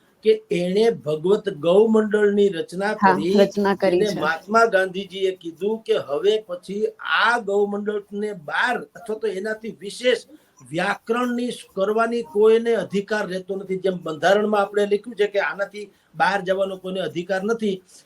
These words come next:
Speaker 1: એમ ઈ
Speaker 2: હમ.
Speaker 1: ભગવત ગૌમંડળ છે, શબ્દકોશ જે છે, એ વ્યા-,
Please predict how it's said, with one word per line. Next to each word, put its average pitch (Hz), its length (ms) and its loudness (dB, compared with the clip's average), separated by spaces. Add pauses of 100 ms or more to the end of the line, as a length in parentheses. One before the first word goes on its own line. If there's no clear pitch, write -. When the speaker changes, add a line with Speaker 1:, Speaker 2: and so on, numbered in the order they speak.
Speaker 1:
એમ 202 180 0
ઈ 220 60 2
Speaker 2:
હમ. 226 220 2
Speaker 1:
ભગવત 214 180 4
ગૌમંડળ 190 560 2
છે, 202 240 4
શબ્દકોશ 185 680 0
જે 170 160 -4
છે, 220 360 2 (380)
એ 214 220 6 (340)
વ્યા-, 160 260 -2